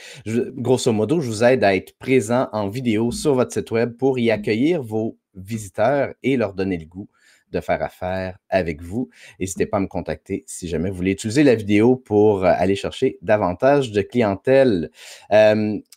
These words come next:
Hélène Sarah, merci, euh, infiniment de ta grande générosité. Ça a été, euh,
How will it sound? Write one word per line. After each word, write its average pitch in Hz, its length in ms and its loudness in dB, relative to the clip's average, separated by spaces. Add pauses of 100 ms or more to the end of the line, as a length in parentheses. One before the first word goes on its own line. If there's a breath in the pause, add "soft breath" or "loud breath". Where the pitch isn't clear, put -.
Hélène 127 280 2
Sarah, 135 260 4
merci, 147 540 2
euh, 117 260 4
infiniment 131 640 2
de 131 80 -4
ta 110 180 -4
grande 120 260 0
générosité. 113 680 -4
Ça 110 140 -6
a - 20 -2
été, 107 400 -8
euh, 90 440 -4